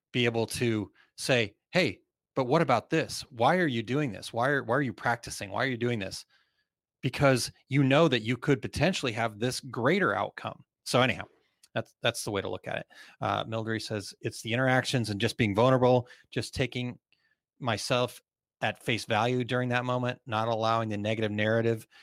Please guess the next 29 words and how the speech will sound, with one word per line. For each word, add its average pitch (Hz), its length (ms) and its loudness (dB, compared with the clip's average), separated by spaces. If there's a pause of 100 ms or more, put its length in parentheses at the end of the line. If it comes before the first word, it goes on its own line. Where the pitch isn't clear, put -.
(160)
you 127 120 -4
place 117 360 0
on 117 60 4
yourself. 110 260 2
There 110 140 4
it 117 60 4
is, 135 180 4
the 104 220 -2
negative 107 400 0
narrative. 110 480 -2 (260)
And, 117 240 -2 (300)
and 110 200 -4
again, 113 260 2
it's 101 160 0
our 107 120 2
inner 117 180 2
critic. 104 420 2
If - 80 -14
we 104 80 -10
can 104 100 -10
change 107 280 -2
that 110 140 2
to - 100 -6
an 117 60 -6
inner 117 240 0
coach, - 640 0 (520)
uh, 104 340 2 (340)
and 131 120 2
again, 135 240 4